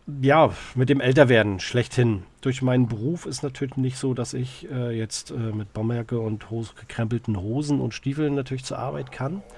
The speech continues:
Das nicht. Die Bomberjacke habe ich trotzdem an, aber, äh,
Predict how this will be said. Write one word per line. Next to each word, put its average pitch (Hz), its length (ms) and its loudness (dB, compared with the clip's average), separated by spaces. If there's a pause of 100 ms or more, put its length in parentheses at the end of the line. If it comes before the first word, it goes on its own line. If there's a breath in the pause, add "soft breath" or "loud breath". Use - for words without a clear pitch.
(460 loud breath)
Das - 180 -6
nicht. 165 280 2
Die 131 40 -2
Bomberjacke 127 500 0
habe 110 120 -6
ich - 80 -14
trotzdem 190 400 -6
an, 196 240 -6 (920)
aber, 117 640 -2
äh, 113 380 -2